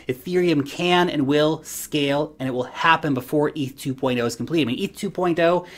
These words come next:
network sharding, all that stuff's really important, but we're gonna get scaling much, much sooner. Remember, we may not see eth two point oh being finished for, like, another year, but with optimism and roll-up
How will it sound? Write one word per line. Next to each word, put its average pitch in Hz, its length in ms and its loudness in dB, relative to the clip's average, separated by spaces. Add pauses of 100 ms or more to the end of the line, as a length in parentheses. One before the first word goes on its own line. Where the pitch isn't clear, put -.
(180)
network 165 460 2
sharding, 165 580 4
all 151 160 4
that 165 160 4
stuff's - 320 0
really 151 220 2
important, 135 400 2
but 117 60 0
we're 135 80 -2
gonna 151 120 2
get 135 160 0
scaling 127 640 -2
much, 107 680 0
much 131 420 2
sooner. 123 500 0 (420)
Remember, 175 320 4
we 180 160 4
may 185 160 6
not 151 180 4
see 156 400 -8
eth 185 240 -6
two 180 160 -4
point 151 320 2
oh 170 140 4
being 127 300 2
finished - 580 4 (220)
for, - 180 -6
like, 156 180 4
another 127 300 2
year, 120 540 2 (480)
but 175 420 2 (380)
with 139 200 0 (160)
optimism 135 720 4
and 104 300 -6
roll-up 139 420 6